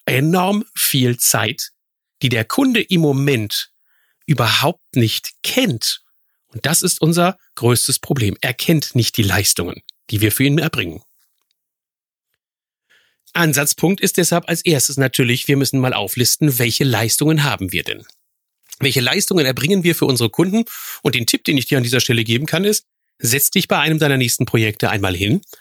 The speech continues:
und erfasse tatsächlich alle Leistungen, die du für den Kunden erbringst, jede Stunde.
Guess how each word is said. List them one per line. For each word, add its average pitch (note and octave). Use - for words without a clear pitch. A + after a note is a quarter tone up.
und -
erfasse G#3+
tatsächlich C3+
alle E3+
Leistungen, B2
die A2+
du B2
für -
den G2+
Kunden A2+
erbringst, -
jede B2+
Stunde. -